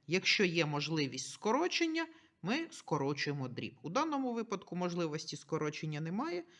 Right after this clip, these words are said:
тому отримаємо відповідь А С поділене на Б Д. Розв'яжемо декілька номерів з підручника.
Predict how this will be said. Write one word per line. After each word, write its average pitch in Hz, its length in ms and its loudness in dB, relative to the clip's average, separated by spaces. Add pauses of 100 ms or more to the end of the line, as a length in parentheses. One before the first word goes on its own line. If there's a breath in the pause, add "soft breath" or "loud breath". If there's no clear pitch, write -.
(160 loud breath)
тому 180 260 2
отримаємо 156 640 2
відповідь 113 540 -4 (100)
А 151 280 2
С 254 300 0 (420 loud breath)
поділене 165 720 -2 (100)
на 139 180 -2
Б 131 220 -2
Д. 113 280 -8 (1200)
Розв'яжемо 196 680 2
декілька 151 480 -2
номерів 131 380 -4
з - 80 -14
підручника. 117 720 -10